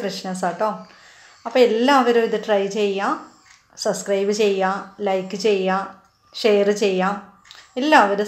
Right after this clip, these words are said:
support ചെയ്യുക. നല്ലൊരു freshness ഉണ്ടാവും. നമുക്കിപ്പോൾ സ്കിന്നിൽ,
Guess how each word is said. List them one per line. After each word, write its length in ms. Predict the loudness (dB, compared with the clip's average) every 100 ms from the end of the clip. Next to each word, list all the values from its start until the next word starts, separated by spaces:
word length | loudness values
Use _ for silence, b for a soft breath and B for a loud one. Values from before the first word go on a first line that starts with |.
| -4
support 360 | -4 -4 -6 -6
ചെയ്യുക. 320 | -4 -4 -6 -8 -16 _ b b b b b _ _ -12
നല്ലൊരു 520 | -6 0 2 2 2 4
freshness 460 | 4 4 2 -2 -2
ഉണ്ടാവും. 340 | 0 0 0 -6
നമുക്കിപ്പോൾ 500 | -8 -4 -4 -2 0 0 -2 -6
സ്കിന്നിൽ, 420 | -6 -4 0